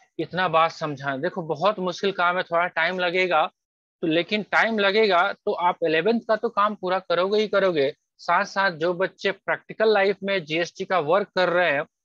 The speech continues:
work तो tally में कर लेते हैं software में, लेकिन उनको theoretical knowledge की जानकारी होनी जरूरी है कि होता क्या है, है ना?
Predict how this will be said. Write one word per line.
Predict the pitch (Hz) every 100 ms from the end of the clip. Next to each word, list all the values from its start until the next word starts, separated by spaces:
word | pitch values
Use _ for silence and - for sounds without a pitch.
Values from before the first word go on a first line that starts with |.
| _ _ _ 120
work | 135 185 190 -
तो |
tally | 214 185 185 208
में | 208
कर | 196 208
लेते | 220 196 190 175
हैं | 156 151
software | - 160 143 156 156
में, | 143 151 196 _ _ _ 120
लेकिन | 151 208 208 208
उनको | 196 196 208 - _ _ _
theoretical | - 160 160 175 240 247
knowledge | 214 202 196 190
की | 190
जानकारी | 175 165 156 156
होनी | 151 156 151
जरूरी | 151 143 143 143
है | 120
कि | 127 _ _ 202
होता | 165 - 151 202 262 233
क्या | - 147
है, | 123 113 - _ _ -
है |
ना? | 240 175 -